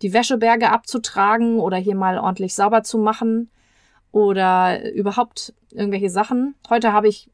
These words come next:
ein paar Großbestellungen aufgegeben, was Klamotten angeht, weil so ein bisschen was fehlt. Das Kind hat gerade nur eine Sporthose und hat gerade moniert, „Wo war die denn heute? Ich hatte Sport.“ Und ich sage, „Ja, die hast du leider gestern, vorgestern angezogen und dann in die Wäsche gelegt und, ähm,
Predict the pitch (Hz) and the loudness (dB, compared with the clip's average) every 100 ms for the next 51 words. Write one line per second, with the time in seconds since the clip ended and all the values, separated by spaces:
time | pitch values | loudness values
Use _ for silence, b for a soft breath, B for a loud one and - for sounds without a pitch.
0 | - 202 196 214 262 240 - 226 240 233 | -14 -10 -6 -4 -4 -6 -4 -2 0 0
1 | 220 220 - 202 220 220 208 196 - 202 | -2 -4 -4 -2 -2 0 -4 -6 -6 -2
2 | 240 254 - 240 240 254 254 214 208 208 | -2 -2 -2 -2 -2 -4 -4 -6 -4 -4
3 | 220 226 202 196 - 247 240 247 - _ | -6 -6 -6 -8 -6 -2 -2 -4 -8 _
4 | _ _ _ _ _ _ _ _ _ _ | _ _ _ _ _ _ _ _ _ _
5 | - - 226 220 - 202 208 202 - 220 | -6 -2 -2 -2 0 0 2 0 0 2
6 | 220 - 220 247 247 247 247 247 202 208 | 0 0 -2 0 -2 -4 -2 -2 -4 -6
7 | - 208 202 202 226 226 190 202 247 254 | -6 -4 -2 0 0 -2 -2 0 0 -2
8 | 254 254 254 226 214 208 196 - 214 262 | -2 0 -2 -4 -8 -8 -8 0 2 2
9 | - 196 196 220 220 147 160 208 - 220 | -2 -8 -4 -2 -2 -4 -10 -10 -8 -2
10 | 214 208 208 202 208 220 208 208 - 233 | 0 0 0 -4 -6 -4 -4 -6 -10 -6
11 | 220 214 180 190 202 - 240 254 254 220 | -6 -4 -6 -6 -6 -6 -6 -4 -4 -4
12 | 208 208 202 202 214 226 233 262 - - | -6 -4 -4 -4 -4 -4 -4 -6 -10 -8
13 | 220 214 220 196 196 196 | -8 -8 -8 -8 -8 -12